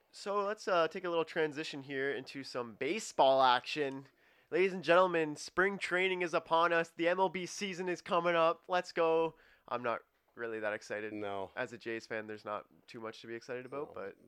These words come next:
Speaker 2: Vladdy.
Speaker 1: yeah, that's about it. But I don't even know if he'll be
Speaker 2: Whether
Speaker 1: on the
Speaker 2: he's gonna
Speaker 1: opening
Speaker 2: be
Speaker 1: day
Speaker 2: in the open
Speaker 1: roster.
Speaker 2: lineup, we don't know yet because that's something to do with his free agency or something
Speaker 1: Yeah.
Speaker 2: coming, uh, down the line.
Speaker 1: Yeah.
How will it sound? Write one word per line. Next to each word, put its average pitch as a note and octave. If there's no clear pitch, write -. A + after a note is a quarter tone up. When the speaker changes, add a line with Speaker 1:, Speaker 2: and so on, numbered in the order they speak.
Speaker 2:
Vladdy. G#2+
Speaker 1:
yeah, G#2+
that's -
about A2
it. G#2+
But C3
I B2+
don't C3
even B2+
know B2
if A#2+
he'll B2
be A2
Speaker 2:
Whether A#2
Speaker 1:
on A2+
the A2+
Speaker 2:
he's A#2+
gonna A#2
Speaker 1:
opening A#2+
Speaker 2:
be A2
Speaker 1:
day G#2+
Speaker 2:
in G#2+
the G#2+
open A2
Speaker 1:
roster. G#2
Speaker 2:
lineup, G#2
we F#2+
don't G2+
know F#2+
yet F#2
because F#2+
that's F2+
something F#2
to G2
do F#2+
with F#2
his F#2+
free F#2+
agency F#2
or F#2
something F#2
Speaker 1:
Yeah. A#2+
Speaker 2:
coming, G2
uh, F#2+
down G2+
the G2
line. G#2
Speaker 1:
Yeah. A#2